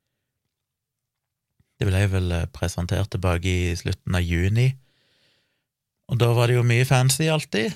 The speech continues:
alltid sånn. Når de presenterer nytt O S, så er det sånn, «Shit, det er kult. Oi, det er kult.» Og så går det en uke, og så er det sånn, jeg husker ingenting av hva som var nytt. Og Apple har jo en sånn strategi der de aldri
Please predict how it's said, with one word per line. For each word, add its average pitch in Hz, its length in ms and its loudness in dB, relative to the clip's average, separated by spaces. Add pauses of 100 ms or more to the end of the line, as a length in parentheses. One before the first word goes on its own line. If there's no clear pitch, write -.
alltid 139 320 0
sånn. 147 220 2 (160)
Når 127 100 2
de 123 60 0
presenterer 120 500 2
nytt 113 220 0
O 113 180 2
S, 139 240 0
så 117 60 0
er 110 80 0
det 120 80 -4
sånn, 113 120 -2
«Shit, - 380 -4
det - 80 -4
er 117 160 0
kult. - 320 -6
Oi, 143 240 0
det 92 80 -4
er 127 160 0
kult.» 92 400 -4
Og - 80 -8
så - 160 -6
går 104 160 0
det 101 140 0
en 95 280 0
uke, 123 220 0
og 135 80 0
så - 80 -6
er 110 80 0
det - 80 -4
sånn, 92 160 -2
jeg 107 80 0
husker - 240 -8
ingenting 92 500 -2
av 90 120 -2
hva 90 160 -4
som 92 100 -6
var 90 120 0
nytt. - 340 -4 (1040)
Og - 80 -4
Apple 107 340 -2
har 101 120 2
jo 104 100 2
en 98 100 -2
sånn 95 80 2
strategi 98 580 -2
der 92 140 0
de 87 160 0
aldri 90 560 0